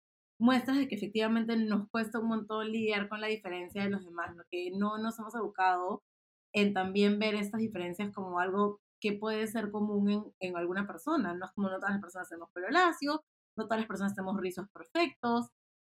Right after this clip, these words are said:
perfectos entre comillas, también porque esta idea de los rizos perfectos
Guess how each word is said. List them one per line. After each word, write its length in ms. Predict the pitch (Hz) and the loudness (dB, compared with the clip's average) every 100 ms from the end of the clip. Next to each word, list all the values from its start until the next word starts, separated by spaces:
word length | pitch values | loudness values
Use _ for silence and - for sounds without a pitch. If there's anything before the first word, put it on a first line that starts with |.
| _ _ _ | _ _ _
perfectos 360 | 208 202 208 208 | -6 -4 -4 -4
entre 200 | 180 180 | -4 -4
comillas, 440 | 196 285 220 196 | 2 4 2 0
también 160 | 190 190 | -6 -8
porque 140 | 185 | -12
esta 140 | - | -8
idea 80 | 196 | -4
de 40 | 196 | -2
los 100 | 175 | -4
rizos 240 | 180 202 202 | -4 -8 -8
perfectos 500 | 165 175 - 202 | -12 -12 -6 -6